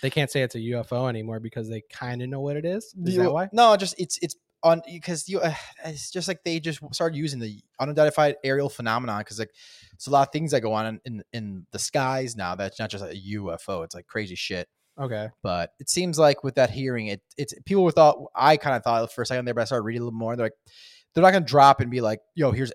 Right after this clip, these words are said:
Speaker 2: here's proof and evidence." Like, this is just more or less to get things under oath and get things in, like, le-, like, actual, like, legal writing,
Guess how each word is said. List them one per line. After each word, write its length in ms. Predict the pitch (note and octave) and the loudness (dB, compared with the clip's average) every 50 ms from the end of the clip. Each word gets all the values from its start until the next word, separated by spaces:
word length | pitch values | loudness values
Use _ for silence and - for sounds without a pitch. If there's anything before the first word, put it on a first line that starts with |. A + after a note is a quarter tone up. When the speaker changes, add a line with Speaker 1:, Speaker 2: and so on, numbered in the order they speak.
| - | -10
Speaker 2:
here's 260 | - - D3+ C#3+ - | -6 -2 -2 -2 -2
proof 240 | - - D#3 D#3+ C#3 | -2 0 0 0 0
and 100 | C3 A#2+ | 2 2
evidence." 420 | B2 B2 A#2 G#2 F#2+ F#2+ F#2+ - - | 2 2 2 0 -6 -8 -8 -6 -6
Like, 180 | A#2+ A#2+ - - | -6 -6 -4 -4
this 140 | C#3+ C3 | -4 -4
is 100 | E3 D#3+ | -4 -4
just 140 | C#3+ C3 - | -6 -6 -4
more 140 | C#3 C#3+ C#3 | 0 2 4
or 40 | C3+ | 4
less 140 | C3 B2 - | 4 2 2
to 60 | - | -4
get 140 | C3 - - | -6 -6 -4
things 280 | C3 B2+ B2 A#2 - - _ _ | -6 -6 -4 -8 -10 -14 _ _
under 260 | - C3+ C3+ C3 A#2+ - - | -4 -4 -2 -4 -4 -4 -2
oath 260 | B2 A#2+ A#2 A2 - | -2 0 -2 -2 -6
and 140 | B2 A#2+ A2+ | -8 -12 -8
get 160 | - B2+ - _ | -8 -10 -8 _
things 300 | C3 B2+ B2 A#2+ G#2 - - | -8 -8 -6 -8 -12 -12 -12
in, 120 | C3 A#2+ | -10 -8
like, 160 | A2 G#2+ A2 - _ _ _ _ _ _ _ _ - - | -6 -6 -8 -8 _ _ _ _ _ _ _ _ -20 -14
le-, 400 | E3 E3 E3 F3 F3 F3 F3 F3+ | -8 -4 -2 2 4 4 4 4
like, 120 | E3 D3+ C#3+ | 4 4 2
actual, 300 | C3+ C3+ - - D#3 B2+ | 2 2 2 0 0 0
like, 140 | A#2+ A2 G#2 | 0 -4 -4
legal 340 | B2 C#3+ D3+ D3 C#3 C3+ B2 | -2 -2 0 2 2 0 4
writing, 420 | B2+ B2 B2 A#2+ A#2 G#2+ G2+ G#2 | 4 4 4 4 2 -2 -6 -10